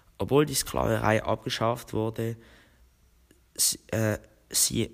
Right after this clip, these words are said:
sehen noch heute viele Menschen Dunkelhäutige als zweitklassig an. Ich denke, der Grund liegt darin, dass dieser Glaube tief verankert liegt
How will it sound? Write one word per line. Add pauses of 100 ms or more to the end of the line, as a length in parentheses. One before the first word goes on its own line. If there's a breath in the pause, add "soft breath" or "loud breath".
sehen
noch
heute
viele
Menschen
Dunkelhäutige
als
zweitklassig
an. (880 loud breath)
Ich
denke,
der
Grund
liegt
darin,
dass
dieser
Glaube
tief
verankert
liegt